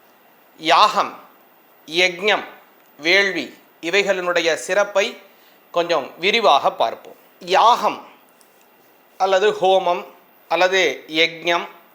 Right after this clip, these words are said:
வேள்வி இப்படின்னா என்ன? நெருப்பிலே எல்லாரும் உட்காந்து அந்த இடத்துல எ-, அ, நெருப்புல அள்ளி போடுறது தான் யாகம். அப்படி அல்ல.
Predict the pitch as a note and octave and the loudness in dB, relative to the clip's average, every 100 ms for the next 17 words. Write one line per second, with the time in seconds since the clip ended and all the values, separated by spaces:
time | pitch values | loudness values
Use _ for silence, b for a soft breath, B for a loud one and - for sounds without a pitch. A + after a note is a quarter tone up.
0 | _ _ _ _ _ D3 E3 G3 G#3 F3+ | _ _ _ _ _ -6 0 0 0 -6
1 | C3 - _ _ _ _ _ _ _ _ | -10 -16 _ _ _ _ _ _ _ _
2 | - F#3+ F3+ F3 G3 D#3+ D3 A2+ - _ | -14 -6 -4 0 2 0 -2 -8 -10 _
3 | _ _ _ _ _ _ _ _ _ _ | _ _ _ _ _ _ _ _ _ _
4 | _ - F3+ A3+ C4+ A#3+ G#3 A3 F3+ A2 | _ -4 0 2 2 0 0 2 0 -2
5 | - - _ _ _ _ _ _ _ _ | -10 -20 _ _ _ _ _ _ _ _
6 | _ _ - G3 F#3+ G3+ F#3+ - F#3+ F#3 | _ _ -2 2 4 4 0 0 -2 2
7 | G3+ F3+ F3 F3 F#3+ F#3+ D#3 A2 - - | 0 2 0 0 0 2 2 -2 -10 -20
8 | _ _ _ _ _ _ - F3+ F3+ F3+ | _ _ _ _ _ _ -8 -4 -2 0
9 | F3 E3 F3+ G#3 G3+ F#3+ F#3 F3 F3+ E3 | 0 0 0 -2 2 4 4 2 -2 0
10 | F3+ F3 E3 D#3+ F3 D3 C#3+ C#3 B2+ B2+ | 0 2 0 0 0 2 2 2 -2 -8
11 | G2 - - _ _ _ _ - b b | -10 -20 -20 _ _ _ _ -20 b b
12 | b b b D3 - F#3+ E3+ D#3 D#3 | b b b -8 -4 0 2 2 -2